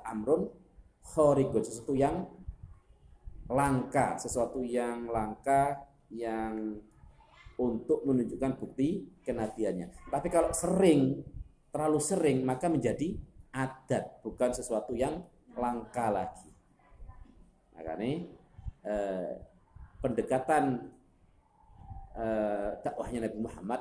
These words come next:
lebih kepada sisi kemanusiaannya, membangun dari sisi kemanusiaannya. Tujuannya risalah Nabi adalah untuk mengajak orang bertauhid, mengenal Allah. Maka ditunjuk no subul anjani Nabi wajar iso.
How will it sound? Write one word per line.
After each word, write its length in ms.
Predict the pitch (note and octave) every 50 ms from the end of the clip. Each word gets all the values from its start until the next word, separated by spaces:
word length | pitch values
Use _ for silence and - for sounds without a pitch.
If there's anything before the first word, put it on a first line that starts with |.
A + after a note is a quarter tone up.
| - -
lebih 320 | A2 G#2 - - C3 -
kepada 240 | - - G#2 F#2 F#2 F#2+ -
sisi 400 | G#2+ F#2+ - - A#2 D3 E3+ - - _ _ _ _ _ _ _
kemanusiaannya, 1200 | A#2 A2 A2 G#2 F#2+ F#2+ F#2+ - - G2+ F#2+ E2+ - - - - - - - - - - - B2
membangun 480 | B2 A#2 G#2+ G2 F2+ F2 G#2+ B2+ C3
dari 240 | A#2 G2 F2 - F#2+
sisi 240 | - - A#2 C#3 D3 - - _ _ _ _
kemanusiaannya. 1120 | _ - G2+ F#2+ F#2 F3+ F2+ - F3+ - - F2 - - - - - D#3+ D#3+ D#3 - F3+ -
Tujuannya 560 | - D#3+ E3 - D3 D3+ D3 - D3 D3 - - - - - - - - - - _
risalah 400 | - C3+ - C#3+ B2+ B2 - B2
Nabi 240 | A2+ G#2+ - -
adalah 320 | A2+ A#2+ - G#2+ G#2+ - A2
untuk 160 | - - -
mengajak 560 | A2+ A2+ G2+ F#2 E2 D#2 - - - B2+ B2+ - - - - -
orang 240 | F2+ F2+ A#2 B2 - -
bertauhid, 1120 | A#2+ C#3 E3+ - - - _ _ _ _ _ _ F#2 E2+ E2 - - - - D#2 - - -
mengenal 480 | F#2 F#2+ F#2 F2+ F2 F#2 A2 B2 - - -
Allah. 400 | - E2 D#2+ D#2+ D#2+ D2+ C#2+ - _ _ _ - _ _ _ _ _ _ _ _ - - - - - - _ - - - _ _ _ _ _ _ _ - _ _ _ -
Maka 560 | F#2+ F#2 F2+ - C3 C#3 C#3+ D#3 - - - - - _ _ _ _ -
ditunjuk 380 | C3 - D#3+ B2+ B2 F3 -
no 100 | D#3+ D3+
subul 240 | - - - D3+ -
anjani 320 | - G#3+ - - D#3+ D#3+
Nabi 480 | E3+ F3 E3 D3 E3 - - F3+ F3+ E3
wajar 400 | C#3+ C#3 C#3 C#3 - - F3 D#3+
iso. 480 | C#3+ C#3 - - D3 C3 B2 B2 -